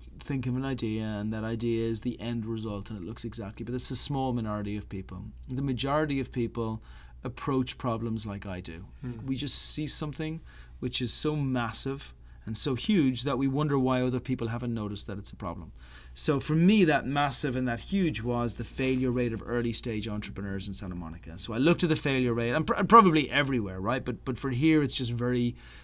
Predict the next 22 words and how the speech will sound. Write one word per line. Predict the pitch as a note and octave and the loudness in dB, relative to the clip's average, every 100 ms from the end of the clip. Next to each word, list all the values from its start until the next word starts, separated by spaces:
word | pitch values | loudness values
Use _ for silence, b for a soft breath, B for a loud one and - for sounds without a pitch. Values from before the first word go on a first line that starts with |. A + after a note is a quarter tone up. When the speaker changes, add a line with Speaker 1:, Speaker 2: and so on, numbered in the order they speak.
| - | -4
Speaker 1:
very | C#3+ C3+ | -2 -2
clear | - D3 C#3 C3+ | -2 0 0 2
and | B2+ | 0
defined. | A#2 - G#2 G2 F2 | -2 -6 -8 -8 -4
Speaker 2:
Yeah. | D3+ A#2+ - - - | -2 -2 -6 -12 -2
Speaker 1:
And | C#3+ | 2
about | D#3+ G3+ | 4 4
ninety-seven, | E3 E3 E3+ E3 - D#3 D3+ C#3+ B2+ G#2+ - D3 C3+ C3 C3 B2+ | 4 6 6 4 6 6 6 6 4 4 2 2 2 0 0 0
ninety-eight | B2 B2+ B2 B2 | 0 2 0 0
percent | A2 B2+ A#2+ A2+ | 0 0 0 -2
of | A#2+ | 0
all | F#3+ E3+ | 4 4
entrepreneurs | C#3+ A#2+ B2+ A#2+ A2+ A2 | 4 0 -2 -2 -2 -4
are | |
gonna | A2 G2+ | -6 -8
fail. | - G#2 F2+ D2+ - | -8 -10 -10 -10 -6
So | - | -2
when | D3 G#3+ | 2 4
you | A3+ E3+ | 4 2
have | - C3 C#3+ D3+ D#3 - B B B | 2 2 4 4 2 -4 B B B
that | - A#2 A2+ | -10 -8 -2
backdrop, | - A#2+ - D3+ F3+ | -2 -2 2 4 4